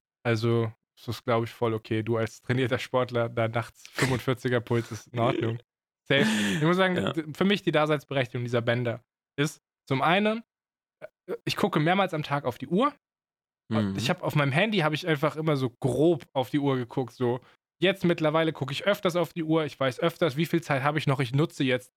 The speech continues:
Speaker 1: Zeit schneller, effektiver, so, weil ich immer mehr mir bewusst bin am Tag, wie viel Uhr ist es gerade, was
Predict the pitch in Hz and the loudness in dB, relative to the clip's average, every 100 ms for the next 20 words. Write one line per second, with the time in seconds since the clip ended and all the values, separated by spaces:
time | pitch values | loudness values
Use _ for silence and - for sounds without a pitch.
0 | _ - 147 143 - _ - 160 156 151 | _ 0 0 0 -8 _ 0 2 4 2
1 | 143 - - 147 131 120 127 131 131 165 | -2 -6 -2 0 2 0 0 -2 0 0
2 | 170 147 151 151 - _ _ _ _ 139 | 2 2 2 0 -2 _ _ _ _ 0
3 | 139 123 143 170 - 156 143 143 - 131 | 0 2 0 0 0 -2 0 0 0 0
4 | 117 143 143 160 165 135 120 135 131 131 | 0 0 2 2 2 0 -8 0 2 2
5 | 123 120 | -2 -4